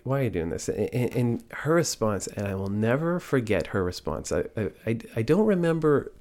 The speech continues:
m-, much of her original presentation, but the thing that moved me to, uh, s-, in such an inspiring way, and I know everyone else, she said, "Well, in five years from now, if they do close the school,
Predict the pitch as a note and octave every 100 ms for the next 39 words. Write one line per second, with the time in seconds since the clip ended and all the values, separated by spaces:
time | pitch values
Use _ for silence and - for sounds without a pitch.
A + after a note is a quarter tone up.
0 | - C3 A#2+ - B2+ C3+ - A#2 A#2+ A2
1 | C3 B2+ - - B2+ A#2 A#2 C3 - F#2+
2 | F#2+ - D3+ F3+ B2 - - - F3 G#3
3 | D3 A#2 - - F#2 F2+ F2 - - -
4 | - - - - - - - - - A2+
5 | A2 C3+ - G#2+ - - A#2 B2+ G#2 F#2
6 | G#2 F#2+ - G2 F#2+ G2 A#2 A2 G2+ G2
7 | G2+ G2+ - - G#2+ G#2 - - - -
8 | - - - - - C3+ C3+ - D3+ F#3
9 | E3 D#3+ - D3 A2+ F#2+ F2+ A2+ G#2+ G#2+
10 | G2 D3 F#3 C#3 G#2+ G2+ - - D#2+ D2
11 | D#2